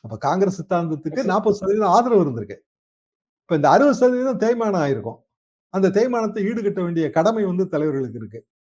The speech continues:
அப்படி ஈடுகட்டினா தான் அடுத்தடுத்த வருடங்கள், இல்லைன்னா இன்னும் அடுத்தடுத்த தலைமுறைகள்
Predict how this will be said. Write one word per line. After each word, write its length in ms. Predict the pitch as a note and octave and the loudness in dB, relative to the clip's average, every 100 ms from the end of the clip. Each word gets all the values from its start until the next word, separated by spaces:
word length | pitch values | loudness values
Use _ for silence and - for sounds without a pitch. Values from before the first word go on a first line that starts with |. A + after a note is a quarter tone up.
| _ _ - | _ _ 0
அப்படி 200 | F#3 G#3 | 2 2
ஈடுகட்டினா 480 | C#4 A#3+ F#3+ G3 | 2 0 0 0
தான் 160 | G3 A3+ | 2 2
அடுத்தடுத்த 640 | E3+ G3 A3 F#3 G#3 F#3+ | 2 0 0 0 4 4
வருடங்கள், 480 | D#3+ D#3+ E3+ E3 F#3+ | 4 0 -2 -2 -2
இல்லைன்னா 400 | F3+ D#3+ D#3+ E3+ | -2 -2 -2 -4
இன்னும் 260 | D#3 E3 E3 | -4 -2 -2
அடுத்தடுத்த 520 | C#3 D#3+ E3+ C#3 D3 | -2 -2 -6 -6 -6
தலைமுறைகள் 560 | C#3 C#3+ D#3+ C#3+ C#3+ | -4 -2 -2 -4 -4